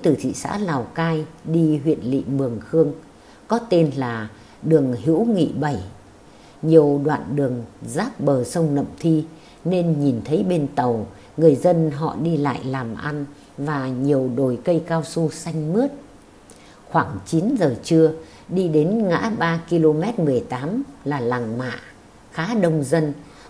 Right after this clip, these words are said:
toàn người Nùng sinh sống. Làng Mạ thuộc xã Bản Lầu, nơi mà cả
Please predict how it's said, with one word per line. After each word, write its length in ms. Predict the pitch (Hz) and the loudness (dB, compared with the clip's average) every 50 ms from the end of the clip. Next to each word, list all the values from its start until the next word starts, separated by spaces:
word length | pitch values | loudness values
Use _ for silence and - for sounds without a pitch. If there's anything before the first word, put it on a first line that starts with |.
| - | -4
toàn 360 | - 170 160 135 139 143 139 139 | -2 0 0 2 2 2 2 4
người 180 | 143 139 131 | 4 4 4
Nùng 300 | 135 135 143 135 135 123 | 4 2 2 2 0 -2
sinh 280 | 113 - - 175 170 156 | -4 -2 -2 0 0 0
sống. 380 | - - 160 143 147 190 247 277 - - - - - - - - - - - - | 0 -2 -2 -2 -2 -2 -4 -4 -8 -12 -20 -20 -20 -20 -20 -20 -20 -20 -8 -2
Làng 280 | - 160 160 131 139 143 | 0 0 0 0 0 0
Mạ 320 | 143 135 123 - 123 123 - | 0 0 -2 -4 -6 -8 -6
thuộc 180 | - 147 123 - | -6 -6 -6 -6
xã 220 | - - - 214 | -6 -6 -4 -2
Bản 320 | 220 190 160 139 120 107 113 | -2 -2 -2 -2 -4 -4 -2
Lầu, 340 | 123 131 131 123 120 117 101 - - - - - - - - | 0 2 2 2 2 0 -2 -6 -12 -18 -20 -20 -14 -6 -2
nơi 280 | 165 185 190 185 185 | 0 2 2 2 2
mà 360 | 170 160 143 139 131 120 110 - - - | 2 2 0 0 0 -2 -4 -8 -6 -2
cả 240 | - 160 143 139 | -2 -2 -2 -2